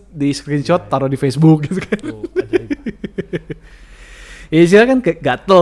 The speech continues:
Speaker 1: gitu kan,
Speaker 2: Aduh.
Speaker 1: apalagi kayak karakter, eh, karakter favorit lah istilahnya kan gitu. Aduh, saya pengen banget.
Speaker 2: Ya, saya aja yang nggak main Genshin aja tahu bercandaan Genshin, Zhongli nggak punya duit lah.
Speaker 1: <laughs>
Speaker 2: Hete Nanda Yo Paimon lah, ya Allah, itu game gede bener emang.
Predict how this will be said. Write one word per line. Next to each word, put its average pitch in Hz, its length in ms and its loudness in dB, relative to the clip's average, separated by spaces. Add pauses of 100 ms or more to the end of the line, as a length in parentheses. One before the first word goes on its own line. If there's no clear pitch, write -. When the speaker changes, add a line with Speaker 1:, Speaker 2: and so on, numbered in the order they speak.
Speaker 1:
gitu 147 140 2
kan, 151 100 0
Speaker 2:
Aduh. 139 80 -2
Speaker 1:
apalagi 143 220 -4
kayak 131 240 -4
karakter, 123 320 -10 (640)
eh, 104 460 -8 (280)
karakter 117 320 -14
favorit 127 380 -6
lah 127 160 -6
istilahnya 113 320 -10
kan 123 80 -8
gitu. 110 180 -12
Aduh, 131 220 -6
saya 131 160 -12
pengen 117 240 -10
banget. 120 180 -10
Speaker 2:
Ya, 151 380 -4
saya 147 480 -6
aja 147 240 -6
yang 147 240 -6
nggak 151 160 -8
main 147 400 -12
Genshin 139 560 -12
aja 135 160 -12
tahu 151 480 -8
bercandaan 139 560 -8
Genshin, 139 480 -14
Zhongli 120 400 -16
nggak 120 240 -16
punya 123 240 -16
duit 240 480 -12
lah. 247 640 -8 (240)
Speaker 1:
<laughs> 151 400 -6
Speaker 2:
Hete 139 400 -14
Nanda 131 320 -14
Yo 131 160 -12
Paimon 196 680 -14
lah, 262 140 -12
ya 185 160 -8
Allah, 147 340 -14
itu 131 160 -16
game 123 300 -16 (240)
gede 120 400 -20
bener 120 420 -20
emang. 101 220 -20